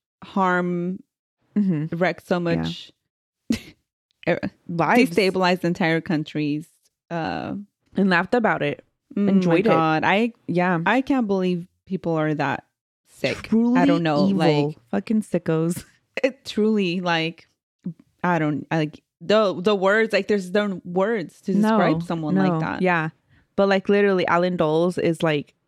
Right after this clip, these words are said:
Speaker 2: responsible for the destabilization of, like, Guatemala and so many Latin American countries and
Speaker 1: Mm-hmm.
Speaker 2: other countries. Like,
Speaker 1: Yeah.
Speaker 2: oh, evil.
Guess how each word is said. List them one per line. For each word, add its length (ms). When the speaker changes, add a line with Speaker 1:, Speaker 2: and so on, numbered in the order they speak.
Speaker 2:
responsible 960
for 200
the 140
destabilization 960
of, 140
like, 360
Guatemala 800
and 540
so 140
many 180
Latin 220
American 340
countries 360
and 140
Speaker 1:
Mm-hmm. 80
Speaker 2:
other 140
countries. 460
Like, 100
Speaker 1:
Yeah. 260
Speaker 2:
oh, 300
evil. 460